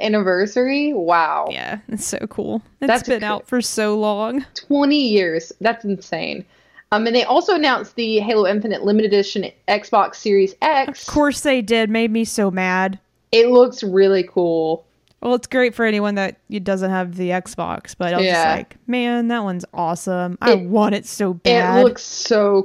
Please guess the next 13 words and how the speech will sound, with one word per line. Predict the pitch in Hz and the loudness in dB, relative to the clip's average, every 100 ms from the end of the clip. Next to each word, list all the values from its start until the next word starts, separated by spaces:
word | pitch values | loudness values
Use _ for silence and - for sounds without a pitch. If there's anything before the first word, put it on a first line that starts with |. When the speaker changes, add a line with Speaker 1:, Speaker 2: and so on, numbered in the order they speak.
| 196 | 0
Speaker 1:
cool. | 214 175 170 170 175 175 - | 0 0 0 0 0 0 -2
Um, | 190 180 175 | -2 -2 0
Speaker 2:
Ugh. | 262 285 233 214 _ _ - - _ _ _ - | 2 4 0 -4 _ _ -20 -20 _ _ _ -2
Speaker 1:
announced | 214 220 214 - | 0 0 -2 -4
for | - 214 180 - _ | 0 2 2 -4 _
November | 202 202 202 220 226 | 0 2 2 2 2
fifteenth | 226 208 214 202 165 - | 2 -2 -4 -8 -6 -6
is | 160 | -6
when | 175 | -4
that's | 165 - | -4 -6
coming | - 170 - | -10 -8 -6
out. | - - _ _ _ _ _ _ _ _ _ _ _ - - _ | -6 -8 _ _ _ _ _ _ _ _ _ _ _ -20 -20 _
Um, | 202 185 175 151 175 190 | -2 0 -2 -4 -6 -8